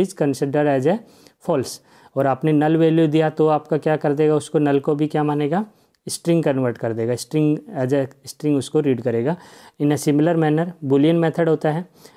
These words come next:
boolean मेथड में आप अगर कोई वैल्यू, अ, ज़ीरो, फॉल्स, नल अगर आप, अ, पास करते हैं तो वो आपका ज़ीरो कंसीडर होगा या फॉल्स कंसीडर होगा।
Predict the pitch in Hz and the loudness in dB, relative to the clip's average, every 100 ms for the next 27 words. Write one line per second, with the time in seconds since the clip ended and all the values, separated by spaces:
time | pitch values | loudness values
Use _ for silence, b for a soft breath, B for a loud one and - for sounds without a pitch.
0 | _ 131 143 170 185 170 165 151 165 160 | _ 0 2 4 2 0 0 0 0 0
1 | 156 160 151 156 165 156 151 147 160 165 | 0 0 0 0 0 2 4 4 4 2
2 | 147 135 135 131 123 139 160 196 - _ | 0 -2 0 -2 2 4 4 2 -2 _
3 | _ 147 - 156 160 185 - - _ - | _ -18 -6 0 0 0 -6 -14 _ -4
4 | 131 143 160 190 - _ _ _ _ _ | 0 2 2 -2 -6 _ _ _ _ _
5 | 139 135 143 139 143 139 135 131 131 B | -2 0 0 -2 -2 0 0 -2 -6 B
6 | B B B _ 143 156 - 147 165 151 | B B B _ -2 -2 -4 -2 -2 -2
7 | 160 143 135 131 131 - 135 127 135 - | 0 0 2 0 -2 -2 0 0 -2 -6
8 | 120 135 151 156 147 147 151 143 147 147 | -2 0 2 0 -2 0 0 2 2 0
9 | 139 143 139 - 151 156 147 151 143 165 | -2 -2 -2 0 -2 0 0 2 2 0